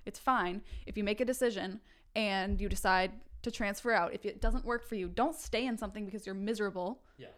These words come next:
Speaker 1: Get out of it as, like, not as soon as you can, but figure it out. You
Speaker 2: Yeah.
Speaker 1: gotta figure it out. And, like, you're going to be fine. Everything's going to be fine. But don't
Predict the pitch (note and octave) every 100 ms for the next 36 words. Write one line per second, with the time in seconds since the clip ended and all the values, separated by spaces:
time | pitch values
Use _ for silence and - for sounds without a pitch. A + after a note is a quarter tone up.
0 | - A3 C#4+ D4+ A3 G3+ - - - A3+
1 | G#3 - A#3+ C4 A#3 - B3 G#3 G#3 G#3
2 | F3 - - - C#4 A3 F3 - - _
3 | - - - G#3+ A#3 B3 B3 A3 G#3+ E3+
4 | - - - - - A3+ A3 F3 - -
5 | - G3 G3+ A#3+ B3+ C4+ C#4 F#3 - -
6 | - F#3+ G3 A#3 A#3+ B3 B3 B3+ A#3 -
7 | G#3+ - - - - F#3 - - - -
8 | - - - - - - - - - G#3+
9 | A3+